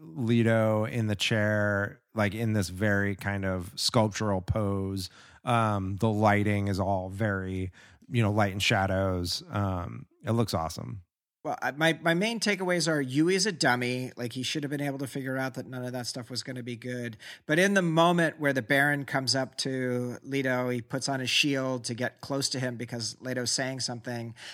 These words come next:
Speaker 2: And he's like, you know, "We've been fighting for three hundred years, cousin, trading blood for blood. But, like, your line is ended tonight." And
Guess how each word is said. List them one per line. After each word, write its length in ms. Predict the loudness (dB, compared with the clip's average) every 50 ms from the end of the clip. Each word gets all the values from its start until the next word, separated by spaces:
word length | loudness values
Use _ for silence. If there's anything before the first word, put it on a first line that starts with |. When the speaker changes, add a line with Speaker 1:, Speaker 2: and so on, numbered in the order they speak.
| -2
Speaker 2:
And 140 | 2 4 6
he's 160 | 6 8 8
like, 320 | 8 6 6 2 -4 -14 -20 -20 -20 _ _
you 80 | 2 4
know, 60 | 4 6
"We've 160 | 6 6 6
been 140 | 6 4 6
fighting 340 | 6 6 8 8 6 4
for 160 | 4 2 0 0
three 220 | 4 4 4 6
hundred 280 | 6 6 6 4 4 2
years, 320 | 4 4 4 4 4 2
cousin, 640 | 4 4 4 6 6 4 4 2 2 0 -4 -8 -10 -16 -20 _ _
trading 300 | 0 2 2 2 2 0
blood 220 | 0 0 0 0 0
for 120 | -4 -4
blood. 560 | -2 0 2 4 4 4 2 0 -2 -8 -14 -6
But, 180 | -4 -4 -4 -4 -8 -18 _ _ -4
like, 240 | -2 -2 -2 -4 -10 -18 -20 _ _ _ _
your 240 | -2 0 2 2 6
line 320 | 6 6 6 6 6 4
is 120 | 2 2 2
ended 420 | 0 0 0 0 -2 -4 -6 -4 -4
tonight." 540 | -4 -4 0 0 2 2 2 0 -4 -6 -12 _ _ _ _ _ _ _ _
And 360 | 0 2 4 4 4 2 -2